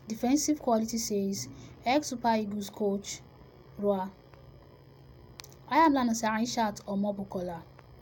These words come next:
The federal government, through the National Universities Commission, is set to release the newly developed curriculum for Nigerian universities on Monday.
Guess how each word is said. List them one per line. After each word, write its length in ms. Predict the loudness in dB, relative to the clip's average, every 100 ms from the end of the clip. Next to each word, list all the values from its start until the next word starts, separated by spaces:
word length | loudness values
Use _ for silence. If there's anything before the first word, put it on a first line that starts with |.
| -20 -20 -20 -20 -20 -20 -20 -8
The 80 | -4
federal 320 | 6 8 10
government, 360 | 8 8 6 4
through 100 | 2
the 60 |
National 380 | 4 2 2 2
Universities 440 | 2 2 0 -2 0
Commission, 640 | 0 2 0 2 2 2 0 -18 -20 -8 -4
is 140 | 4
set 200 | 4 4
to 120 | 2
release 340 | 0 2 2 2
the 100 | 4
newly 300 | 8 8 6
developed 400 | 4 2 2 0
curriculum 380 | -2 0 0 0
for 140 | -2
Nigerian 320 | -2 0 0
universities 360 | 2 0 -2 -2
on 160 | 0
Monday. 440 | 2 2 2 0